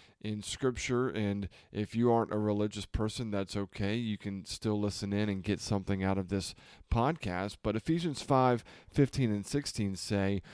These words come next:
"See that you walk circumspectly, not as fools, but as wise, redeeming the time because the days are evil." I'm sure you've heard the, um, the phrase, "Idle hands are the devil's workshop."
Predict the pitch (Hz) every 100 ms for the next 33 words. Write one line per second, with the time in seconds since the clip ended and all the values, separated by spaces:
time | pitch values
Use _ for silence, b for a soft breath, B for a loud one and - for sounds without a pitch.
0 | B - - 190 180 127 127 120 135 135
1 | - 123 - 104 - - 107 - 71 -
2 | 92 113 143 123 120 - - 139 113 80
3 | - 101 - 104 98 95 117 110 69 80
4 | - b - 110 98 139 175 202 202 170
5 | 143 - 139 131 104 92 92 - 101 95
6 | 101 90 107 110 113 - - 110 - 107
7 | 95 87 80 98 - 120 110 104 - 110
8 | 107 104 - B B B 101 110 107 104
9 | - b b - 98 95 98 98 - 104
10 | 101 98 95 - - 117 113 113 110 107
11 | - - 117 123 117 120 120 107 101 98
12 | 98 101 95 107 107 107 90 90 104 95
13 | - 85 - -